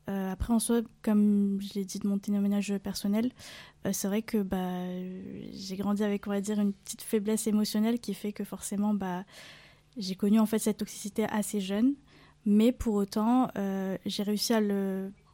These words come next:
l'apprendre et vraiment plus le forger, on va dire, quand j'étais, euh, adolescente et maintenant jeune adulte, et, euh, adulte maintenant. <laughs> Mais, euh, mais oui, du coup, euh,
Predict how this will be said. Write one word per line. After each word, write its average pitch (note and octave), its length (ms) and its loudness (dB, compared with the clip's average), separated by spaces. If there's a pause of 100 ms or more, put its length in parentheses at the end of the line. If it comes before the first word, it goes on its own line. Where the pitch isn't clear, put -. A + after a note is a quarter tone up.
(100)
l'apprendre A3 580 0
et G3 440 -2
vraiment A3 480 2 (400)
plus A#3+ 280 0
le A3+ 80 2
forger, G#3+ 320 0
on A3+ 40 2
va G#3+ 160 0
dire, A3+ 200 -4
quand G#3+ 160 -2
j'étais, F#3+ 400 -6
euh, F#3+ 220 -10 (560)
adolescente G3 760 -6
et F3+ 260 -10
maintenant F3+ 360 -8
jeune F#3 180 -10
adulte, F#3 400 -12 (580)
et, F3+ 60 -18
euh, - 280 -20
adulte G3+ 260 -8
maintenant. F#3+ 360 0 (300)
<laughs> - 320 -20
Mais, F3+ 280 -4
euh, F3 160 -10 (260)
mais F#3+ 80 -8
oui, F3 120 -12 (280)
du - 80 -20
coup, - 180 -14
euh, F#3 120 -10